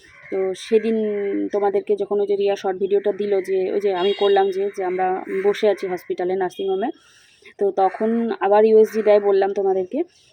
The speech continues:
তো সেই ইউএসজি রিপোর্টেও আসে যে হ্যাঁ, বাচ্চার কোনো হার্টবিট নেই, কিছু নেই, হ্যাঁ, ওটা just একটা কি বলবো, কি বলবো, একটা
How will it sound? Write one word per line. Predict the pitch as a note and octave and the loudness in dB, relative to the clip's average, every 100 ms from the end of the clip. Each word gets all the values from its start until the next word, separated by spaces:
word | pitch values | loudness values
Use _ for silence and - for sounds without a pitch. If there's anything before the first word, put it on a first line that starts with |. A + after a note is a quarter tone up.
| _ - | _ -4
তো | G3 F#3+ F#3+ | 0 2 0
সেই | F#3 A#3 C4 C#4+ - | 0 2 2 2 0
ইউএসজি | A3 G#3+ G#3+ G#3+ | 2 4 4 2
রিপোর্টেও | A3 A3 G#3+ A#3 | -2 0 0 0
আসে | C4 G3 F3+ C4+ | 0 0 -2 -4
যে | D4 G#3+ F#3+ | 0 -2 0
হ্যাঁ, | F#3 | 0
বাচ্চার | G3+ F3 G3 | 0 -2 -4
কোনো | G3 G3+ | -4 -4
হার্টবিট | G3+ F3 F3 G#3 | -2 -4 -2 -2
নেই, | G#3 A3 | 0 0
কিছু | A3 G3 G#3 | -2 -4 0
নেই, | G#3+ E4+ - - - - | 2 2 0 -20 -14 -2
হ্যাঁ, | C4+ G#3 | 2 2
ওটা | F#3+ G3+ | 2 0
just | F#3+ G3+ - | 0 -2 -2
একটা | G3 - G3 | -4 -2 -2
কি | A3 | 0
বলবো, | G3+ F3+ F3+ F3 - - - - - _ _ _ _ - - _ _ | 2 2 0 -2 -8 -20 -20 -20 -20 _ _ _ _ -20 -20 _ _
কি | C#4 | -2
বলবো, | A3+ F#3+ | 2 2
একটা | F3+ - F#3+ | 0 -2 -4